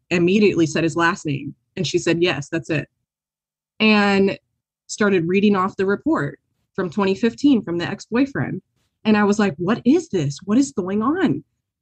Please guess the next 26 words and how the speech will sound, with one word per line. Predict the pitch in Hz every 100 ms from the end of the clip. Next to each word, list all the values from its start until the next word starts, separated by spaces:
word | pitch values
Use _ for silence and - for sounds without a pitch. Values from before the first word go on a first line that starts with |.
| -
Like, | 226 226 - -
I, | 214 -
it |
was | 247 240
just | 220 - _ _ _
blowing | 180 202 247 262
my | 208 165
mind. | 175 269 208 - - -
I'm | 208
like, | 208
"What | 202 214
do | 247
you | 269
mean | 196 247
he | 262 196
tried | 208 175
to | 185
report | 170 - 170
her | 185
missing | 165 156 - 165 160
sixteen | - 240 233 - 240 214
years | 190 196 175
after | 170 175 - 175
seeing | 147 180 175
her | - -
last? | - - -